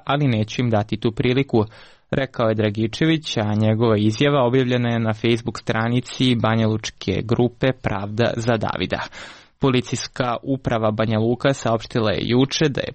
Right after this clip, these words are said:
podnela Republičkom javnom tužilaštvu krivičnu prijavu protiv Davora Dragičevića, prema kojoj se on tereti za, citat, „pozivanje na nasilnu promenu ustavnog uređenja Republike Srpske”, kraj citata. Osim protiv Davora Dragičevića, krivična prijava je podneta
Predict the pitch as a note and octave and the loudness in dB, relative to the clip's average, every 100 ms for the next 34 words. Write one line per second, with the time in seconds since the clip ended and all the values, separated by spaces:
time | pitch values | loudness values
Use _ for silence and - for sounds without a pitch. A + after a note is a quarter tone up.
0 | - A#2+ B2+ C3 A#2 - - B2+ B2 B2+ | -2 0 2 2 2 0 0 0 0 -4
1 | - A#2 A#2+ B2 A#2 G#2+ A#2 A#2 C#3 C#3 | -4 -2 -2 -2 -6 -4 -2 2 2 2
2 | - - C#3 C3+ - A2+ A2+ - - G#2+ | -2 -2 0 0 0 2 2 0 -6 -2
3 | - C#3 C3+ A2+ G#2+ - G#2 - A2 G#2+ | 0 2 2 0 -2 -2 -4 -2 -4 -2
4 | A2+ A2+ A2+ G#2 A2 A2+ B2 - D3+ C3+ | 0 2 2 0 0 2 0 2 0 0
5 | - D#3 - - - - E3 C#3 - B2+ | 0 -2 -2 -20 -16 -2 0 0 2 2
6 | C3+ - A#2+ A#2+ C#3+ C#3+ B2+ C#3+ - - | 2 0 0 2 2 2 2 0 -2 -2
7 | C#3+ A2 A2 G2 - - A#2 A2 D3 - | -2 0 -2 -2 -8 -6 -4 0 0 0
8 | - A2 A#2 A#2 B2+ B2 A#2 A2 A2+ A2+ | -4 -2 2 2 2 2 2 2 0 0
9 | - B2+ G#2+ - A2+ B2 A2 A2 - B2+ | 0 0 0 0 2 2 2 0 0 0
10 | A2+ G#2+ G#2 G#2 A2+ A#2 A#2+ A2 A2 G2+ | 0 2 0 2 0 2 2 0 -2 -2
11 | G#2 - - C#3+ - D#3 C#3+ _ - - | -4 -4 -2 -2 -2 -4 -4 _ -6 -6
12 | - - - G2 - A2 - - - A2+ | -4 -4 -2 -4 -6 -10 -10 -16 -2 -2
13 | - A2 G#2 A2+ A2 A2 A2 A2+ A#2 A2 | 0 -2 0 -2 -2 -2 0 0 0 2
14 | A2+ A2+ B2+ - C#3+ - D3 A#2+ A2+ - | 2 0 0 0 0 0 -2 0 0 0
15 | G#2+ - C3 C3+ A2+ G#2+ A#2+ C3 D#3 D3+ | -2 2 2 2 0 0 0 2 0 0